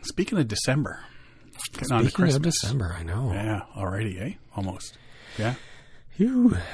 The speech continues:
Speaker 1: December first, baby.
Speaker 2: You have your advent calendar?
Speaker 1: No, you got one, though.
Speaker 2: <laughs> I did.
Speaker 1: What's in it?
Speaker 2: It's, uh, spirits.
Speaker 1: Oh, so you haven't actually
Speaker 2: Uh, no, there's, uh, there's, like, twenty-four little doors to open.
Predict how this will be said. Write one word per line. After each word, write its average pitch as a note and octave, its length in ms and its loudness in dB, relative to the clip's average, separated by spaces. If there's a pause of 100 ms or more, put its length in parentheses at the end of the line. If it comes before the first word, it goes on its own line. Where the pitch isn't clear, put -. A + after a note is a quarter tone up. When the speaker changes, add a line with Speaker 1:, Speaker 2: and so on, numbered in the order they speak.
(520)
Speaker 1:
December A2 360 2
first, D3 260 2
baby. A2+ 260 2 (220)
Speaker 2:
You B2+ 80 8
have A#2 120 8
your A#2 100 10
advent C3+ 280 10
calendar? D#3 380 8 (1120)
Speaker 1:
No, A3 180 12
you B3+ 200 12
got G3 240 12
one, C3 140 10
though. B2+ 220 12
Speaker 2:
<laughs> F#3+ 260 12
I F3+ 180 12 (140)
did. D#3 340 10
Speaker 1:
What's B3 220 12
in D4+ 120 12
it? - 140 6 (120)
Speaker 2:
It's, - 420 0 (580)
uh, D#3+ 260 12 (140)
spirits. - 500 8 (680)
Speaker 1:
Oh, D#3 120 12
so C#3+ 120 10
you C3 60 12
haven't C#3 160 10
actually A#2 500 8
Speaker 2:
Uh, A#2+ 100 4 (260)
no, D#3+ 280 10
there's, C3 280 10
uh, C3 160 12
there's, C3+ 240 10
like, C3+ 180 8 (380)
twenty-four D3 480 8
little B2+ 180 8
doors B2+ 380 8
to A2+ 60 2
open. G2+ 300 0